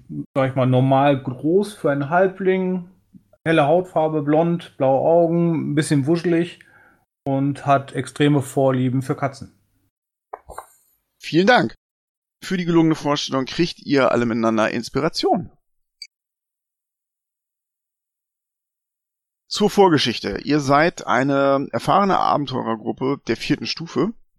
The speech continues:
Speaker 2: und habt an der Schwertküste schon das eine oder andere Abenteuer bestanden und euch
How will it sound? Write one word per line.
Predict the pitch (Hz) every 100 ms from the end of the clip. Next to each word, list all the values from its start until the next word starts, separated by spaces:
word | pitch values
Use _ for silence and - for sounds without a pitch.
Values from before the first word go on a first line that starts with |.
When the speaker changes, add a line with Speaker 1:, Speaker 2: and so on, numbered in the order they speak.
| _ _ _ _ _ _
Speaker 2:
und | 110 104
habt | 127 -
an | 107
der |
Schwertküste | 95 113 117 - 139 - 131 127 120 - -
schon | - 123
das | 117
eine | 85 135 143
oder | 117
andere | - 135 113 -
Abenteuer | 104 127 117 127 120 120
bestanden | - 113 - 120 135 165 180 185 175
und | - 139 120
euch | 107 127 131 -